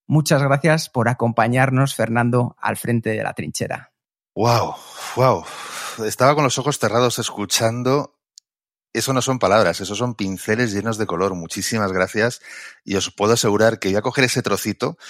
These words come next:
Speaker 2: me lo voy a guardar bien guardado, y esos días que todos tenemos, yo también, por mucho que motive a otros, yo también los tengo, de esos de, de plof, de bajón,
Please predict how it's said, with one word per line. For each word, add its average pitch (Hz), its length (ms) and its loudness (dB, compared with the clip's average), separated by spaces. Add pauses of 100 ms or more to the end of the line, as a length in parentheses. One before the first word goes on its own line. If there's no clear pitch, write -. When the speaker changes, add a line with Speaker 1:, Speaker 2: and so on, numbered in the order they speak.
(240)
Speaker 2:
me 95 80 -2
lo 95 60 4
voy 107 100 4
a 117 60 6
guardar 107 440 2
bien 127 220 2
guardado, 101 640 2 (120)
y 101 140 0
esos 123 260 -2
días 120 320 4
que - 220 -10
todos 143 260 0
tenemos, 98 400 -4
yo 95 160 -4
también, 90 440 -2
por 78 180 -6
mucho 101 180 -8
que 101 80 -6
motive 98 240 2
a 95 60 6
otros, 87 320 -2
yo 98 100 -4
también 117 240 0
los 87 140 -2
tengo, 92 300 0 (260)
de 95 80 0
esos 120 240 0
de, 101 160 4
de 92 100 0
plof, 101 360 0
de 95 100 2
bajón, 98 480 0